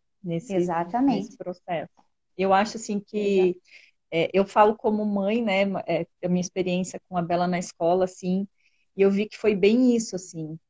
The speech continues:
Speaker 1: que eu vi que a Bela, ela teve ajuda no processo de desenvolvimento dela, né? E às vezes em casa eu ficava tão pilhada, tão pilhada, porque às vezes a, a, a gente,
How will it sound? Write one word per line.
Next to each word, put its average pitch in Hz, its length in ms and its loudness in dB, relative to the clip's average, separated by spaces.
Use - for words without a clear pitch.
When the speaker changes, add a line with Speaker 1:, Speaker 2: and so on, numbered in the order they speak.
Speaker 1:
que 170 140 -4
eu 170 140 0
vi 170 380 -4
que - 80 -8
a 196 60 2
Bela, 180 420 6
ela 196 180 2
teve 202 420 -2
ajuda 233 520 0
no 285 120 -2
processo 233 500 -2
de 208 80 -6
desenvolvimento 190 800 -4
dela, 156 400 -4
né? 156 220 -12
E 185 120 4
às 196 220 2
vezes 208 600 2
em 202 120 -8
casa 226 560 2
eu 220 40 -2
ficava 214 420 -6
tão 226 220 -10
pilhada, 208 600 -2
tão 220 160 -10
pilhada, 202 560 -2
porque - 220 -14
às 202 100 -4
vezes 208 160 -2
a, 220 60 2
a, 196 80 -4
a 185 100 -4
gente, 190 220 -8